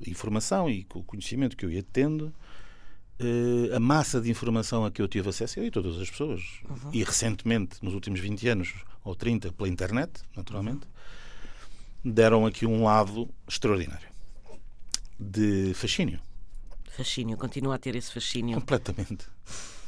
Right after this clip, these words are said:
Speaker 2: Há aqui uma
Speaker 1: Há pessoas que não acreditam que o homem foi à Lua.
Speaker 2: É verdade,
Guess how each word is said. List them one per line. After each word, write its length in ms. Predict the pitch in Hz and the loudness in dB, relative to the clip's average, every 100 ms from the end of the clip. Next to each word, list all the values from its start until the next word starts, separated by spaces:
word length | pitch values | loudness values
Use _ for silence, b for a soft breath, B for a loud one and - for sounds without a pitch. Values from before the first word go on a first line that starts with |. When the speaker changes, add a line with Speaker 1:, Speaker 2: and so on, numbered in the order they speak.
| B B B B B B - | B B B B B B -4
Speaker 2:
Há 80 | 190 | -2
aqui 240 | 202 - | 0 2
uma 340 | 202 190 180 170 | 2 4 6 8
Speaker 1:
Há 60 | |
pessoas 280 | 147 160 156 | 8 6 4
que 80 | - | 4
não 120 | 180 | 4
acreditam 500 | 190 202 160 143 113 | 4 4 2 2 0
que 140 | 107 107 | 2 2
o 60 | |
homem 200 | 104 110 | 2 2
foi 140 | 101 120 | 0 0
à 80 | |
Lua. 340 | 131 107 92 85 | 2 0 -2 -4
Speaker 2:
É 100 | 123 | -6
verdade, 320 | 107 98 90 | -6 -6 -6